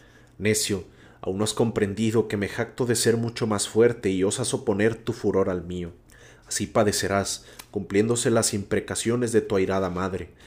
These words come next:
que maquina males contra ti, porque abandonaste a los aqueos y favoreces a los orgullosos teucros". Cuando esto hubo dicho,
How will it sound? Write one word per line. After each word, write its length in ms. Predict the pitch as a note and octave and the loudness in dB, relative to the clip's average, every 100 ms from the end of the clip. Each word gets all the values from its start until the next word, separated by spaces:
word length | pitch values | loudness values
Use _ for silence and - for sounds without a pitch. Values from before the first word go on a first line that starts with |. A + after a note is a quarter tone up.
| - | -20
que 100 | - | -14
maquina 420 | F#2 F#2 - A#2+ A2+ | -12 -10 -6 -2 0
males 340 | A#2 A#2+ A2+ | 2 2 0
contra 420 | - A2 F#2+ F2+ | -2 -2 -2 -4
ti, 260 | A2 A2 G#2+ - _ | -4 -4 -6 -18 _
porque 260 | - - G2 | -10 -4 -2
abandonaste 520 | F#2+ F#2 G2+ A2+ A#2+ | -2 -2 -2 -2 0
a 40 | |
los 180 | A#2+ A#2 | 0 -2
aqueos 500 | G2 - B2 B2+ - | -6 0 2 4 0
y 40 | |
favoreces 640 | A2 G2+ F#2 G2+ A2 A2+ - | -4 -2 0 2 0 -2 0
a 40 | |
los 200 | G2+ F#2+ | 0 0
orgullosos 640 | G#2 F#2 F#2+ A2 A2 A#2+ - | -4 -4 -2 -2 -2 -6 -4
teucros". 580 | F#2 F2 - E2+ - - - - _ - - - - - - - | -2 -2 -2 -6 -6 -14 -20 -20 _ -20 -20 -20 -20 -20 -20 -14
Cuando 240 | F2+ F2+ | -2 0
esto 240 | F#2+ - A2+ | 0 0 0
hubo 280 | A2 G#2+ | 2 2
dicho, 380 | G2 A2+ - F#2 | 2 -2 -6 -12